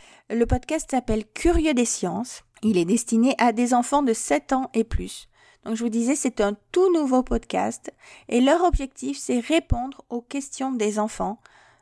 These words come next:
genre combien pèse la Terre, ou alors qui était là en premier, l'œuf ou la poule, hein, les questions, euh, classiques qu'on peut avoir en tant que parent, on se demande comment on va répondre à ça.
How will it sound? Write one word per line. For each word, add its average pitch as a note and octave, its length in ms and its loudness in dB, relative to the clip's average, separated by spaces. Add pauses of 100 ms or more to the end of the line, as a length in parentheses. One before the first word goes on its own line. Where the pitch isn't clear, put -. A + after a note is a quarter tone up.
(140)
genre A3 600 4
combien B3 600 4
pèse G3+ 340 -2
la G3 160 -2
Terre, B3 500 2
ou A3+ 100 2
alors G#3 300 2
qui C#4+ 240 0
était C4 240 0
là A3+ 140 2
en G3+ 80 2
premier, G3+ 460 -2
l'œuf F#3+ 320 -4
ou - 20 -4
la E3 140 2
poule, C#4 360 -4
hein, F3+ 160 -2
les F#3+ 140 -4
questions, A3+ 540 2
euh, F3+ 100 4
classiques C4+ 640 -2
qu'on A#3+ 120 0
peut A3+ 220 0
avoir A3 340 2
en F#3 80 0
tant G#3+ 200 -2
que G#3+ 60 -16
parent, G#3+ 280 0
on - 20 0
se F#3+ 100 -6
demande G#3+ 380 2
comment G3 360 0
on F#3 40 -2
va E3+ 160 2
répondre F#3+ 440 -6
à F3+ 80 -6
ça. - 220 -8